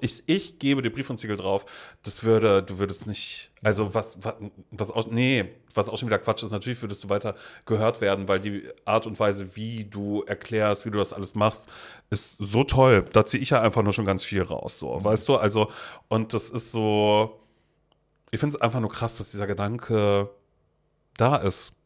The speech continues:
Speaker 1: und dass der
Speaker 2: Naja,
Speaker 1: so viel
Speaker 2: weil's
Speaker 1: Raum
Speaker 2: halt
Speaker 1: kriegt.
Speaker 2: so, weil's halt so viel Raum eingenommen hat. Beide Male.
Speaker 1: Mhm.
Speaker 2: Also, was heißt beide Male? Immer, aber das waren die, so zwei, wo halt wirklich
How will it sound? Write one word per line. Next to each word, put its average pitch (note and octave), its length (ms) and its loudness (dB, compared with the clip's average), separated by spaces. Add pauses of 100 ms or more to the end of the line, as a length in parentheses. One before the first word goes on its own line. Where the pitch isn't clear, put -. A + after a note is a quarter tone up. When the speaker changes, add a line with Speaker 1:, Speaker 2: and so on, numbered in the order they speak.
Speaker 1:
und G#2 80 -2
dass G#2+ 120 2
der A#2+ 100 6
Speaker 2:
Naja, C3 180 6
Speaker 1:
so A#2 60 6
viel - 40 4
Speaker 2:
weil's C3+ 160 6
Speaker 1:
Raum B2+ 60 -2
Speaker 2:
halt D3 120 2
Speaker 1:
kriegt. G2+ 120 -4
Speaker 2:
so, A#2 340 0
weil's F#2+ 320 2
halt B2 140 2
so F#2+ 400 2
viel A2+ 800 0 (240)
Raum F2+ 420 4
eingenommen D#2+ 640 -2
hat. D#2+ 200 -6 (680)
Beide D#2+ 280 4
Male. C#2 360 -4
Speaker 1:
Mhm. B2 400 -4 (180)
Speaker 2:
Also, D#2 300 -2
was E2 120 -8
heißt - 160 -8
beide B2 180 2
Male? D#2 420 -2
Immer, C3+ 460 -2
aber F2+ 360 -2 (420)
das - 180 -2
waren G#2+ 160 0
die, A2 180 -10
so G2+ 220 -6
zwei, G2+ 400 2
wo F#2+ 120 0
halt F#2+ 120 -2
wirklich F#2+ 400 -8